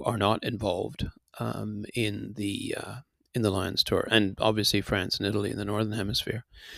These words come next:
Um, but yeah, I, I think after that, it's, it's pretty slim pickings for them. Um, th-, a plate competition was proposed, uh, and Wo-, World Rugby came out today and said they are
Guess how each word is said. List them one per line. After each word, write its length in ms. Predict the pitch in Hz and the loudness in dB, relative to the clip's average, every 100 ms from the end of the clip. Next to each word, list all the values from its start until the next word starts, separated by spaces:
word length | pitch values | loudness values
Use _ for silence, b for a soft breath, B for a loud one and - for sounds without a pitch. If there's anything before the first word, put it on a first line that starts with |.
| B B B B B - | B B B B B 8
Um, 720 | 117 127 135 135 117 113 - _ _ _ - | 12 12 12 12 10 2 -12 _ _ _ 6
but 120 | 127 | 10
yeah, 280 | 147 156 92 | 12 12 10
I, 140 | 107 | 8
I 340 | 123 - 120 | 6 4 2
think 320 | 123 135 117 - _ - - - | 4 6 4 2 _ -10 -8 4
after 360 | 127 131 - 117 | 6 8 8 8
that, 200 | 110 104 | 8 8
it's, 180 | 107 | 4
it's 200 | - - | 0 -2
pretty 480 | - 120 104 104 104 262 | 2 4 6 6 2 2
slim 320 | - 110 101 | 2 4 4
pickings 440 | 120 - 117 110 - | 2 4 4 2 0
for 260 | - 92 | 0 0
them. 140 | - - B B B B B B | -2 -8 B B B B B B
Um, 500 | 131 127 131 131 110 - _ _ _ _ _ _ _ _ _ - - _ _ - | 8 10 10 6 0 -8 _ _ _ _ _ _ _ _ _ -20 -20 _ _ -10
th-, 140 | - - | -4 -2
a 80 | 120 | 8
plate 500 | - 131 147 156 - | 8 10 8 8 6
competition 760 | 143 147 139 151 143 147 135 | 6 6 6 6 8 6 6
was 200 | 127 - | 6 4
proposed, 840 | - 117 131 127 143 185 202 - - | -2 6 10 12 12 8 4 -2 -2
uh, 400 | 113 107 101 104 | 2 2 2 0
and 240 | 117 107 | -2 -2
Wo-, 160 | 107 - | -2 -2
World 240 | 127 107 110 | 2 4 4
Rugby 540 | 110 117 110 104 95 _ | 0 2 0 0 -4 _
came 240 | - 107 104 | -2 0 0
out 180 | 98 - _ _ | 0 -4 _ _
today 380 | - 107 101 98 | -2 2 2 2
and 140 | 98 | -2
said 180 | - 95 | -2 -2
they 200 | 107 98 | -2 -2
are 220 | 92 90 | -2 -4